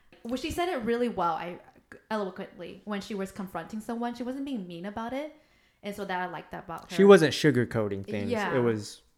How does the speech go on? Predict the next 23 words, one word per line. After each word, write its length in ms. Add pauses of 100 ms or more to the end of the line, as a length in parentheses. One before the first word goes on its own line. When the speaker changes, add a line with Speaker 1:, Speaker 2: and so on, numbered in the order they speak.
(480)
Speaker 1:
Yeah, 200
but 100
Speaker 2:
Yeah. 60
Speaker 1:
it 20
wasn't 240
mean. 340
I 100
felt 180
like 120
the 60
way 180
she 160
said 220
it 100
was 220
just 380 (400)
upfront. 340 (140)
That's 180
it. 180 (520)
And 160
then 420
Kobe 320
was 360